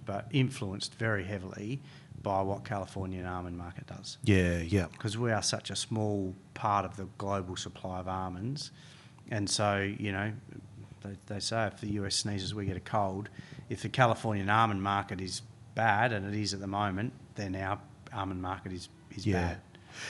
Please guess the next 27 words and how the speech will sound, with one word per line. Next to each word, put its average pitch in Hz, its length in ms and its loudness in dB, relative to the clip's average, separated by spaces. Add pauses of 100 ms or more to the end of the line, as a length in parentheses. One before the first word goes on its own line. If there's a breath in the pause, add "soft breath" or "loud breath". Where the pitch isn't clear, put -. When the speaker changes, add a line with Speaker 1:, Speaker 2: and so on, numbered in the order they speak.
Speaker 1:
bad. - 340 2
Speaker 2:
Our 214 220 12
almond 156 280 12
market 117 280 12
would 120 120 12
also 113 260 12
be 110 200 12
quite 110 380 10
influenced 110 380 10
by 98 260 10
water 113 200 12
prices, 92 440 2
wouldn't 101 200 10
it? 185 60 8 (1400 loud breath)
Speaker 1:
I 110 200 8
think 101 260 0
there's - 340 2 (160)
a 135 60 -6
far 98 440 4
stronger, 101 520 2 (240)
um, 98 300 -2
correlation 98 640 0
with 92 160 -6
the 92 260 -6 (380)
o-, 123 80 0 (160)
offshore 95 500 -4 (320)
Californian 92 800 -4